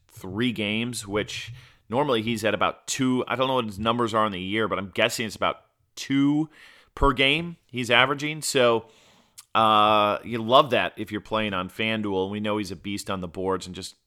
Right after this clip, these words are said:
does everything. So the matchup isn't great, but, uh, I don't hate Anthony Davis today on a day where there's not,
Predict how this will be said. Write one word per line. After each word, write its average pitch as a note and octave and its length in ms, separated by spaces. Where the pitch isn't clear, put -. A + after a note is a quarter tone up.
does C3 200
everything. F2+ 440
So G#2 340
the B2+ 80
matchup F3 360
isn't C#3+ 200
great, C3 340
but, A2+ 340
uh, F#2+ 180
I A2+ 120
don't C3 240
hate A2 400
Anthony A2 320
Davis G#2+ 340
today G2+ 300
on A#2+ 100
a B2 60
day D3 320
where D#3 140
there's A2 240
not, A#2 460